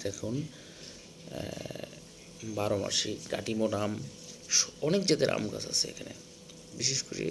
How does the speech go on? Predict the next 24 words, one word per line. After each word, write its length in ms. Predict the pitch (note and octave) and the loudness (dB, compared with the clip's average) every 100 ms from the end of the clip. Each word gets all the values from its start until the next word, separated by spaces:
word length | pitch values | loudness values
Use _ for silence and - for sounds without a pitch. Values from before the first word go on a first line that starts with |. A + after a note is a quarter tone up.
| - | 2
সাত 300 | - - - | 0 0 -4
আটটা, 380 | - - - - | -6 0 0 0
সাত 300 | - - A#2 | -2 -2 -4
আট 140 | A2+ | 0
জাতের 220 | A#2+ A#2 A2 | 0 0 0
আম 200 | B2 A#2+ | 0 -2
গাছ 120 | G#2+ | -4
আছে। 200 | - C#3 - - - - | -4 -6 -6 -8 -10 -2
তো 60 | D#3+ | 6
সবগুলোই 480 | - F3 E3 D#3+ D3 | 8 8 8 8 8
বলছি। 420 | - - A#2 D#3 - - - - | 4 4 4 2 -2 -10 -12 -4
এই 100 | - | 2
যে 100 | A2+ | 2
ব্রুনাই 360 | G2 A#2 C3 B2+ | 4 6 8 8
কিং 240 | B2+ B2+ | 6 6
আম 220 | A2 G2+ | 6 4
জাতের 400 | G#2 G2 G2+ G#2 | 2 2 0 0
এক 120 | G2 G2+ | 2 2
একটা 220 | G2 A#2 | 2 2
চার 220 | G#2+ G#2 | 4 4
কেজি 240 | - A2 | 2 0
থেকে 160 | - - | 0 6
সাড়ে 280 | - F#2+ | 6 6
চার 100 | G2 | 2